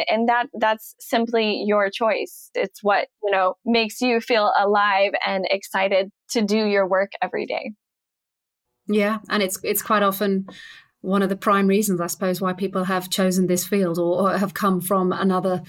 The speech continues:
Speaker 2: corporate field, for example, to, to, to run a wellness business. Yeah. No,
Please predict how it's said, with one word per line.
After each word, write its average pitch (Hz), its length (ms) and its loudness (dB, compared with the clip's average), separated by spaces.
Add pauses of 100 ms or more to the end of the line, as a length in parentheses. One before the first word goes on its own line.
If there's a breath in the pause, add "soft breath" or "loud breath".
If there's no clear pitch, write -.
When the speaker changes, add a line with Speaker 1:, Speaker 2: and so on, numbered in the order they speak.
Speaker 2:
corporate 208 420 0
field, 190 300 0
for 190 100 0
example, 180 420 -2
to, 180 380 0
to, 185 240 -2
to 190 160 0
run 185 200 0
a 170 60 -2
wellness 180 320 -2
business. 180 560 -4
Yeah. 180 180 -2
No, 240 60 4